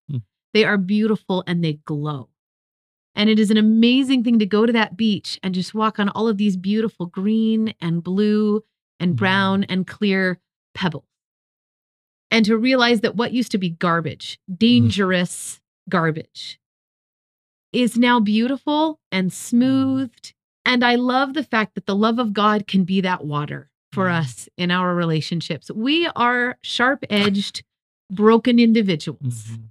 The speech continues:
Speaker 2: And I don't mean unredeemably shame-filled broken. I mean, we are inherently fallen. That's part of our experience here. But we do have this think celestial, long-term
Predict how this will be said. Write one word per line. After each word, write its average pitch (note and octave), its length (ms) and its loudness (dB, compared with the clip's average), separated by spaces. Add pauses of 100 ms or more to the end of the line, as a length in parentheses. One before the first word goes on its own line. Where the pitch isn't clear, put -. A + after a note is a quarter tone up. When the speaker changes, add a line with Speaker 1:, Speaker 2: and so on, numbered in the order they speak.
(300)
Speaker 2:
And A3+ 160 2
I A3 80 6
don't B3+ 260 4
mean C#4 300 4
unredeemably A#3+ 1000 4
shame-filled G#3 680 2
broken. D#3+ 340 0
I G#3 180 2
mean, A#3 260 4
we C#4 160 0
are E4+ 100 0
inherently C4 500 -2
fallen. G3 440 -4 (360)
That's F4 180 -8
part D4+ 220 -4
of D#4+ 100 -4
our E4 80 0
experience D4+ 720 -4
here. E3 320 -6 (540)
But A3 160 4
we A#3+ 160 2
do C4 220 2
have B3 260 2
this A#3 300 4
think B3+ 220 2
celestial, G#3+ 1000 2 (380)
long-term A3 1200 4